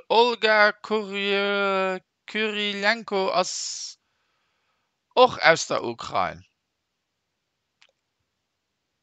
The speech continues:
Ein James Bond Girl. Uh, super. Äh, ich will lieber, ähm,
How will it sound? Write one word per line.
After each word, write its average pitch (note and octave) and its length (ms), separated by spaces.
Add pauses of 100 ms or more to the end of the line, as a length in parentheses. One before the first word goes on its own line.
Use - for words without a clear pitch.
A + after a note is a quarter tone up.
(800)
Ein A#2+ 180
James D3 300
Bond - 380
Girl. - 340 (1120)
Uh, D#4 320 (240)
super. - 400 (2000)
Äh, B3 960 (220)
ich - 200
will F#3+ 200
lieber, F#3+ 640
ähm, C3+ 720